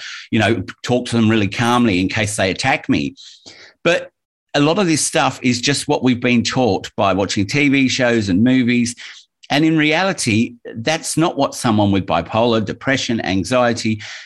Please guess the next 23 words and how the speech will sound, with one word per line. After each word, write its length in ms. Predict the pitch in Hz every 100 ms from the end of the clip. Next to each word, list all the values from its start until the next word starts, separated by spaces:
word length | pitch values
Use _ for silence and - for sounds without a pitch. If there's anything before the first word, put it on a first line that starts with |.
| -
and 120 | 123
I 60 | 135
try 260 | 160 175
to 40 | 185
say 280 | - 131
to 80 | 135
people 260 | 135 120 101
with 140 | 113
anxiety 480 | 110 107 104 123 120
when 100 | 104
they 80 | 101
go, 80 | 104
"Oh, 120 | 120
my 160 | 113 98
friend's 240 | 127 131
got 120 | 101
anxiety," 480 | 92 90 113 120 101
I 120 | 110
go, 120 | 127
"Do 140 | 135 135
you 60 |
know 120 | 175 214
what? 240 | 117 -